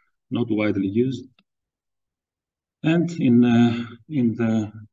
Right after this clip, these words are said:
uh, decade of two thousand, two thousand ten, we have, we had the development of, uh, magnetically expanding nails, Precise two and Stride.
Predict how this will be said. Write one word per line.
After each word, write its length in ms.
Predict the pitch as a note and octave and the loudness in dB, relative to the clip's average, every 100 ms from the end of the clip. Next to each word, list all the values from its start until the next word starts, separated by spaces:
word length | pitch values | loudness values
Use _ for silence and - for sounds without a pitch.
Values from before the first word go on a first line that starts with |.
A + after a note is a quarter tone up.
| B2+ | -14
uh, 680 | A#2 A2 G#2+ G#2+ G#2 G#2 A#2 | -10 -8 -6 -4 -6 -6 -6
decade 340 | B2 C3+ B2+ | -4 -2 -2
of 140 | A#2+ - | -4 -10
two 80 | A#2+ | -10
thousand, 360 | C3 B2+ A#2+ | -6 -4 -6
two 60 | A#2+ | -6
thousand 280 | B2 A#2 A#2+ | -8 -4 -4
ten, 200 | B2+ B2+ | -2 -4
we 20 | B2+ | -6
have, 100 | A#2+ A#2 | -8 -6
we 100 | G#2+ | -4
had 120 | C3 | -2
the 100 | A#2+ | 2
development 560 | A2 G#2+ C3 C3+ C3+ B2 | 2 2 2 0 -2 -2
of, 100 | A#2+ - | -4 -4
uh, 140 | B2 | -4
magnetically 680 | A2 G#2+ A#2 B2+ A#2 A#2 G#2+ | -2 0 0 0 -2 -2 -2
expanding 500 | G#2 - A2+ G#2 G2 | -4 -6 -4 -4 -2
nails, 400 | G#2+ C3 A#2+ - _ _ _ _ _ _ _ | -4 -4 -8 -16 _ _ _ _ _ _ _
Precise 460 | - A#2 A#2+ A#2 - | -14 -6 -6 -4 -2
two 240 | B2+ B2+ | 2 4
and 120 | C#3 - | 2 -4
Stride. 500 | - A2+ B2 B2+ | -6 -6 -4 -6